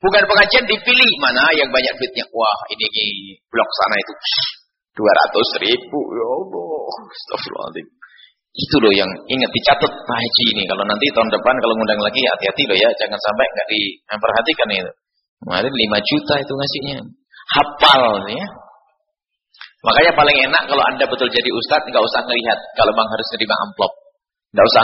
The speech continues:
ngelihat saja berapa ngasihnya. Jadi nanti nggak bisa beda-bedain. Kalau sudah dilihat, wah, diperhatikan nanti.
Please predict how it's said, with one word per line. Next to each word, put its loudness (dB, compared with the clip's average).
ngelihat 4
saja 4
berapa 2
ngasihnya. -2
Jadi 0
nanti 2
nggak 2
bisa 2
beda-bedain. 2
Kalau -2
sudah 2
dilihat, 0
wah, -6
diperhatikan 0
nanti. -8